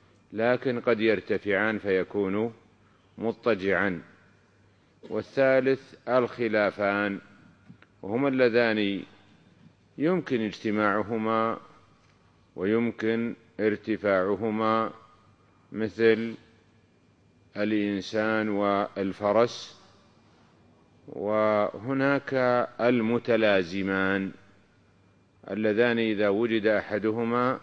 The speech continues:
لا بد أن يوجد الآخر، ومن أمثلته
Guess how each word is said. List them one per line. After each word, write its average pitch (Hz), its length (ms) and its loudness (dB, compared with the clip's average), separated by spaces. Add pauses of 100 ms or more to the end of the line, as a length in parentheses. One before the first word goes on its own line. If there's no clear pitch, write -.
(120)
لا 107 240 2
بد 101 320 -2
أن 98 200 0
يوجد 104 540 0 (920)
الآخر، 98 760 0 (1000)
ومن 117 260 -4
أمثلته 120 760 2